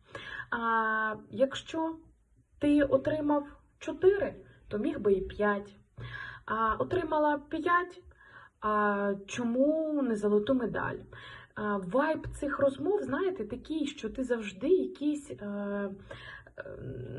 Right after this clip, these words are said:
не такий, не дотягуєш, тобі потрібно завжди бути краще.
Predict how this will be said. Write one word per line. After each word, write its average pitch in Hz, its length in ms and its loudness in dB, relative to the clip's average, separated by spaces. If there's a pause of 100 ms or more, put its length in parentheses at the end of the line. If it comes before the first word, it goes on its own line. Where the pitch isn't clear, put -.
не 220 380 6
такий, 247 480 -2 (200)
не 240 200 6
дотягуєш, 214 720 2
тобі 208 180 0
потрібно 214 520 0
завжди 202 360 0
бути 190 280 -2
краще. - 520 -6